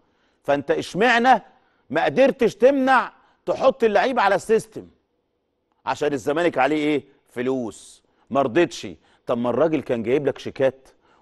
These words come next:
وده مستند رسمي، مستند رسمي، ده قمة التعنت، قمة ال، ال، ال، أقول إيه؟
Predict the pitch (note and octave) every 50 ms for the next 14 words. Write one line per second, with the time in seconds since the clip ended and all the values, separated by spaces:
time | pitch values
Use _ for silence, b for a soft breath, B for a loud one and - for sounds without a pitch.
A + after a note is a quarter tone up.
0 | - A2+ D3 D#3 D#3+ D3+ C3+ B2+ B2 - - E3 E3+ D3 G#2+ A#2 C#3 C#3+ - -
1 | A2+ F#2 D2 - _ _ _ _ _ _ _ _ _ _ _ _ _ _ _ _
2 | _ _ _ - A#2+ A2+ - - F3+ F#3+ G3+ E3+ - B2 C3+ E3+ E3 - C#3 A#2
3 | G2 - - _ _ _ _ b b b b b F#2 B2+ A#2+ - - G#3 G#3+ G3
4 | F3+ E3 - D3+ A#2 - - B2+ A2+ C#3+ E3 D#3+ C#3 A2+ G2 - _ _ _ _
5 | _ _ _ _ _ - F3 G#3 A3 G#3 G3+ G#3 G3+ - - - _ b b b
6 | b b - B2+ C3 C3+ C3 C3 B2+ B2+ C3 - C3 B2 B2+ B2+ B2 B2 B2 A#2+
7 | A#2+ A#2+ A#2+ A#2 A2+ A#2 A#2 D3 D#3+ D#3+ - D#3 D#3 C#3 -